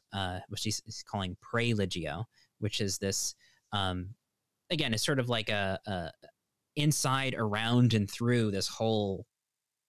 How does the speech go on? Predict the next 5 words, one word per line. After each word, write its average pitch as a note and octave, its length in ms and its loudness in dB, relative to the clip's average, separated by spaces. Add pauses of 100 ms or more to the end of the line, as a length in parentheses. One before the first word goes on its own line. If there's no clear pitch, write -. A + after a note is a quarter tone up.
(140)
evolutionary G#2+ 640 0
process G#2 580 -4
of G2 120 -4
our F#2+ 120 -2
relationship F#2+ 640 -2